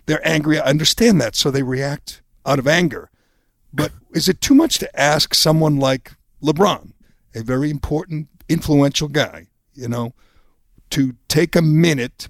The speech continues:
put down the autobiography of Malcolm X, which he's pretending to read, and, I don't know, look into this a little bit. Tell me what the cop is supposed to do in that situation.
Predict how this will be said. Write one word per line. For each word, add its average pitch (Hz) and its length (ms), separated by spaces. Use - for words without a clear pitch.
put - 160
down 185 240
the 190 160
autobiography 170 760
of 160 80
Malcolm 156 400
X, - 400
which - 140
he's 151 100
pretending 151 420
to 175 80
read, 131 460
and, 135 360
I 202 80
don't 165 100
know, 139 120
look 175 320
into 208 180
this 143 180
a 135 60
little 107 180
bit. 87 240
Tell 202 240
me 180 240
what 156 300
the 147 140
cop - 360
is 135 100
supposed 131 380
to 123 80
do 113 180
in 107 60
that 110 160
situation. 95 580